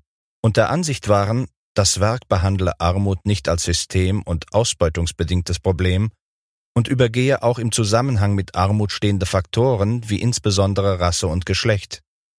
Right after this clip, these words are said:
Dieses Buch war nie dazu gedacht, diese Probleme zu behandeln.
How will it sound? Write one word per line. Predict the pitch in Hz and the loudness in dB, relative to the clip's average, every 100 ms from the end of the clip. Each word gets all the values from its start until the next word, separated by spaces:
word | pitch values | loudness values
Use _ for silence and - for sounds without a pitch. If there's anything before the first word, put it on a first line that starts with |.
| _ _ _ _ _ _ _ _ _ 107 | _ _ _ _ _ _ _ _ _ -2
Dieses | 139 190 131 | 0 0 -4
Buch | - 131 143 | -2 -4 0
war | 117 101 | 0 2
nie | 110 165 | 0 0
dazu | 113 - 110 | 0 0 -2
gedacht, | 104 95 98 113 - - | -2 0 0 -2 -10 -6
diese | 147 170 98 | -4 -2 -2
Probleme | 73 71 78 76 73 | -2 -2 0 -2 -2
zu | 85 | -2
behandeln. | 76 76 78 71 65 | -2 0 0 -2 -6